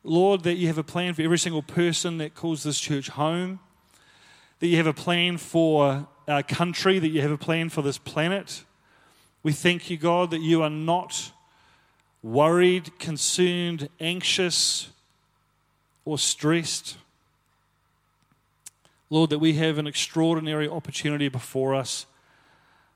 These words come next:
to show the world how good you are through the way that we live. And Lord, I just pray,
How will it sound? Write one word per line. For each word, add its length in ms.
to 100
show 340
the 120
world 720
how 140
good 340
you 180
are 400
through 200
the 100
way 260
that 120
we 220
live. 500
And 160
Lord, 220
I 180
just 300
pray, 600